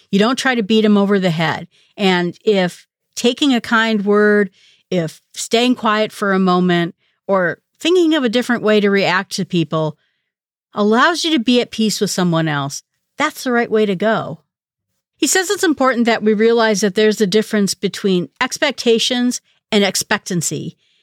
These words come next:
And that means that expectations are where we get into trouble. I expect you to change. I expect you to view things my way. That's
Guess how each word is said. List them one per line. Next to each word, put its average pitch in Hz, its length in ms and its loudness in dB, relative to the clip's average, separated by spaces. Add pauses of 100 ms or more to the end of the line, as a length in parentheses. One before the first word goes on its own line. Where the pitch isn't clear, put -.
(160)
And 202 160 4
that 262 240 0
means 240 320 2
that 220 220 -2
expectations 247 1000 0
are 190 140 0
where 190 220 0
we 185 100 2
get 185 300 0
into 185 200 -4
trouble. 160 420 -6 (180)
I 302 140 0
expect 277 540 -4
you 254 140 2
to 233 100 0
change. 208 540 -4 (320)
I 320 140 0
expect - 500 -4
you 277 360 2
to 151 460 -6 (260)
view 294 220 2
things 277 420 -2
my 233 380 2
way. 190 540 -2 (1080)
That's 226 300 -2